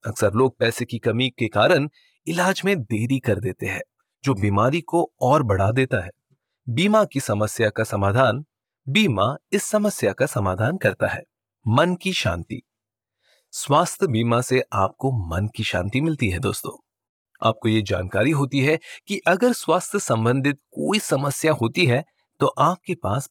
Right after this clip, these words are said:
पैसे का इंतजाम करने की चिंता नहीं करनी पड़ेगी। भारत में स्वास्थ्य बीमा करवाने पर टैक्स में छूट मिलती है। इनकम टैक्स एक्ट के सेक्शन एटी डी के अनुसार आपको बीमा प्रीमियम पर टैक्स की छूट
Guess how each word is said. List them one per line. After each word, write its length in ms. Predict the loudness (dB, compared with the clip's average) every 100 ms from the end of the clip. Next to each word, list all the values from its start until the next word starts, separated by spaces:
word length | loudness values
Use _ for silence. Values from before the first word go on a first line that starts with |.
| -2
पैसे 300 | -2 0 -2
का 200 | 0 0
इंतजाम 480 | -2 -2 -2 0
करने 320 | 0 -2 -2 -4
की 160 | -6 -6
चिंता 500 | -4 -2 0 -2 -4 -6 _ -6
नहीं 400 | -4 -2 0 2
करनी 320 | 2 2 2
पड़ेगी। 420 | 0 0 -2 -10 -20 _ _ _ -6
भारत 360 | 0 2 2 2
में 120 | 0
स्वास्थ्य 400 | 0 -2 -2 -2
बीमा 300 | -2 0 0
करवाने 460 | 0 2 2 2 0
पर 260 | 2 2 0 _ _
टैक्स 320 | 2 2 2 -2
में 120 | -2
छूट 380 | 0 -2 0 -2
मिलती 260 | -4 -4
है। 100 | -6 -10 _ _
इनकम 280 | -2 0 0
टैक्स 300 | 2 0 2
एक्ट 200 | 2 2 2
के 180 | 0 -2 -10
सेक्शन 480 | -6 -4 -2 -2 -2 0
एटी 220 | 0 0
डी 160 | 0 0
के 140 | 0
अनुसार 460 | 0 0 2 2 2 -6 -16 -4
आपको 320 | -2 0 0
बीमा 400 | 0 0 0 2
प्रीमियम 480 | 0 0 0 2 0
पर 200 | 0 0
टैक्स 400 | 0 0 0 -2
की 120 | -8
छूट 320 | -6 -4 -4